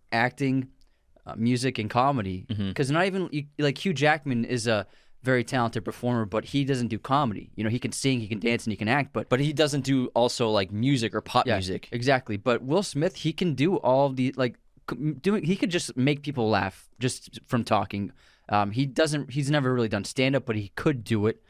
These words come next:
Speaker 1: And he essentially does do it sometimes when he's in, um, performing and stuff. And i-, i-, also com-, combining that with the successful music career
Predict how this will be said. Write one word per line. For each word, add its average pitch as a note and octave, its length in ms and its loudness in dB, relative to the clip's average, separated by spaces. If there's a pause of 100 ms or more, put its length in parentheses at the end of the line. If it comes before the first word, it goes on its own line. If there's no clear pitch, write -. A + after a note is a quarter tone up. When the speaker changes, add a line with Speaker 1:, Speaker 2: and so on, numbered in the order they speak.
(240)
Speaker 1:
And C3+ 80 2
he D#3+ 60 6
essentially E3 400 0
does B2 260 2
do B2 180 0
it A2+ 80 0
sometimes A2+ 640 -2
when G#2+ 160 0
he's G2+ 160 -2
in, G2 160 -2 (380)
um, G2+ 200 0
performing A2+ 480 0
and A2+ 120 -4
stuff. - 340 -2
And F#2+ 180 -2 (460)
i-, - 100 -8
i-, D3+ 120 -6 (400)
also E3+ 400 2
com-, D3+ 400 0
combining D3+ 340 2
that D3 160 4
with A2+ 120 -8
the A#2 60 -6
successful - 540 -2
music A2+ 280 2
career A2 420 0